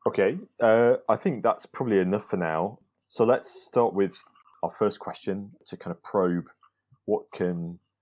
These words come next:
the smallest show on earth tell us about cinemas and cinema going in post-war Britain.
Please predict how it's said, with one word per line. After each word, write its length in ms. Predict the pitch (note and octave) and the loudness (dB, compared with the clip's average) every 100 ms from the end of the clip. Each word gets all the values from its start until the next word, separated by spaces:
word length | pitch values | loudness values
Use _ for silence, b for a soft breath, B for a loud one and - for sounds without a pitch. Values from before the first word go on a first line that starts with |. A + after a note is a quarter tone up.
| _ _ - | _ _ -20
the 40 | |
smallest 320 | - G2 F2+ - | -10 -6 -6 -2
show 140 | F2 | -2
on 80 | E2+ | 0
earth 180 | E2 - | -4 -6
tell 200 | - E2+ | -8 -8
us 100 | - | -8
about 400 | E2 D#2+ - - | -6 -6 -8 -14
cinemas 420 | - F2+ E2 D#2+ | -12 -8 -6 -8
and 100 | F2 | -10
cinema 240 | - E2 D#2 | -14 -12 -8
going 260 | D2+ D#2 | -6 -6
in 100 | D2+ | -8
post-war 340 | D2 E2+ - D#2+ | -8 -10 -8 -8
Britain. 360 | F2 - D#2 | -6 -6 -10